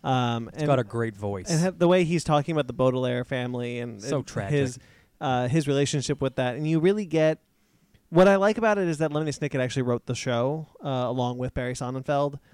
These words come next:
Speaker 1: Um, and
Speaker 2: That's what Barry Sonnenfeld was doing, not directing Men in Black Four, guys. He was
Speaker 1: Yeah.
Speaker 2: making the show.
Speaker 1: Barry Sonnenfeld, by the way, if you ever wanna see Barry Sonnenfeld try to do a Wes Anderson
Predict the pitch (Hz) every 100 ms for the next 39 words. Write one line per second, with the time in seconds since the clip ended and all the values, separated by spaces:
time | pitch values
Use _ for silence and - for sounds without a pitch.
0 | _ _ 139 123 113 113 110 - 143 131
1 | 127 131 _ - - - 160 - 233 175
2 | 160 170 156 175 165 170 147 123 165 175
3 | 131 139 - 139 - 147 135 143 151 143
4 | 135 - 185 147 120 120 131 165 151 156
5 | 190 165 - - 208 - - - - 214
6 | 247 214 208 190 156 143 139 135 123 127
7 | - 175 254 247 208 185 151 147 147 135
8 | 139 143 151 147 139 - - 147 139 147
9 | 131 147 151 135 131 131 131 135 139 160
10 | 160 180